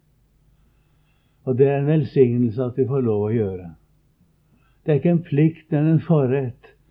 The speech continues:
at vi får lov å tjene hverandre i kjærlighet. For det som skal til for å gjøre det,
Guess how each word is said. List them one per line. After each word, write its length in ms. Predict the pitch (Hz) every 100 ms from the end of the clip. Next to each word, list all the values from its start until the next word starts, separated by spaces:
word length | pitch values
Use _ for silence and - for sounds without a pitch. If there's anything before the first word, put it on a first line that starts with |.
| _ -
at 120 | 143 147
vi 80 | 127
får 160 | 147
lov 180 | 135 131 135
å 60 | 135
tjene 440 | 156 135 107 107
hverandre 480 | 107 110 110 101 113
i 80 | 92
kjærlighet. 580 | 117 98 87 90 87 - _ _ _ _ - _ -
For 120 | 143
det 140 | 143 123
som 120 | 143 123
skal 180 | 160 -
til 260 | 139 135 131
for 160 | 143
å 60 | 147
gjøre 340 | 151 139 123
det, 120 | 135